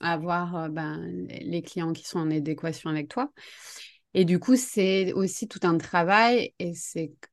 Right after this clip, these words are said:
ça que j'ai, j'ai trouvé très intéressant, même si c'est pas évident, c'est aussi tout un travail de, d'acceptation de soi, parce que d'un coup, tu te mets, euh, pff, tu, tu, tu vois, ces trucs de visibilité, euh, si t'es pas à l'aise avec, euh, des parts de toi, si t'as honte, si tout ça, c'est, waouh,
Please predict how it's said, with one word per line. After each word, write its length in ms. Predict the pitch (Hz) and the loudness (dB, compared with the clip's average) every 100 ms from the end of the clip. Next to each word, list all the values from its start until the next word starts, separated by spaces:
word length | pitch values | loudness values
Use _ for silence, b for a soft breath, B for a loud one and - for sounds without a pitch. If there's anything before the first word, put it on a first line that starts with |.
| _ - | _ -12
ça 260 | - 170 | -4 -2
que 80 | 165 | -2
j'ai, 320 | 165 165 160 | -2 -2 -2
j'ai 200 | 165 170 | -4 -6
trouvé 240 | - 170 165 | -6 -4 -4
très 240 | - 170 | -4 -6
intéressant, 460 | 165 156 165 156 175 | -4 -4 -6 -4 -4
même 180 | 165 160 | -2 -4
si 160 | - | -8
c'est 120 | - | -12
pas 120 | 165 160 | -4 -4
évident, 580 | 156 151 180 208 220 | -2 -4 -2 -2 -4
c'est 140 | 208 165 | -6 -6
aussi 260 | 156 - | -6 -10
tout 120 | - 175 | -12 -6
un 140 | 165 | -6
travail 320 | 151 185 196 190 | -4 -4 -2 -2
de, 480 | 170 151 147 104 - b b b _ _ _ _ _ _ _ _ - | -4 -4 -4 -8 -14 b b b _ _ _ _ _ _ _ _ 2
d'acceptation 760 | 220 - 247 - 202 - 269 | 2 4 2 4 2 4 6
de 120 | 247 185 | 6 4
soi, 340 | - 254 220 | 4 6 6
parce 200 | 180 - | 4 -4
que 60 | 175 | -2
d'un 240 | 170 175 | 0 0
coup, 240 | 175 254 | -2 -6
tu 160 | 254 - | -6 -10
te 140 | - | -4
mets, 280 | 190 190 180 | 0 2 0
euh, 180 | 160 143 135 - - _ | -2 -4 -8 -14 -18 _
pff, 260 | - - - _ _ _ _ | -18 -18 -20 _ _ _ _
tu, 200 | - 175 - | -18 -18 -14
tu, 200 | 185 147 | -12 -12
tu 120 | 160 | -4
vois, 180 | 185 190 | -4 -4
ces 260 | - 180 | -8 -10
trucs 260 | - - 190 | -8 -8 -2
de 80 | 180 | -2
visibilité, 880 | 175 170 165 165 160 135 254 285 208 | -2 -2 -2 -2 -4 2 4 4 4
euh, 480 | 160 151 151 151 170 | 2 0 -2 -4 -6
si 240 | - - | -8 -8
t'es 120 | 180 190 | -6 0
pas 180 | 190 | 2
à 60 | 190 | 4
l'aise 220 | 190 180 | 2 0
avec, 380 | 180 160 160 151 | 0 0 -2 -2
euh, 120 | 165 | -2
des 120 | 151 160 | -2 -4
parts 200 | 165 165 | -4 -4
de 100 | 151 | -6
toi, 480 | - 226 240 240 | 2 6 8 6
si 180 | 226 - - | 2 -6 -8
t'as 180 | 151 | -4
honte, 320 | 170 196 208 196 | -2 -4 -4 -8
si 140 | 170 | -12
tout 120 | - 165 | -14 -4
ça, 320 | - 233 202 | 0 2 0
c'est, 360 | - 151 - | -4 -6 -6
waouh, 560 | 82 - 156 117 98 | -6 0 2 2 0